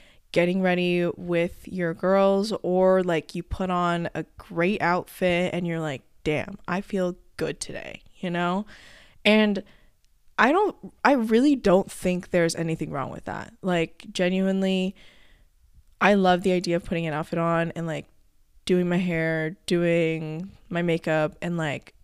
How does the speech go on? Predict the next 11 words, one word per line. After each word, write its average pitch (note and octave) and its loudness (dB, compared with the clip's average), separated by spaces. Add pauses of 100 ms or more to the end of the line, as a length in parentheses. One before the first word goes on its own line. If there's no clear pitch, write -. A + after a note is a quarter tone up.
(100)
feeling E3+ -2
great. F3 -2 (1500)
But G3+ 4
there's A#3+ 6
a A#3+ -2
difference G#3 -2
between F#3+ -2
feeling E3+ -2
great D#3+ -2 (180)
and, E3+ -6
like, - -10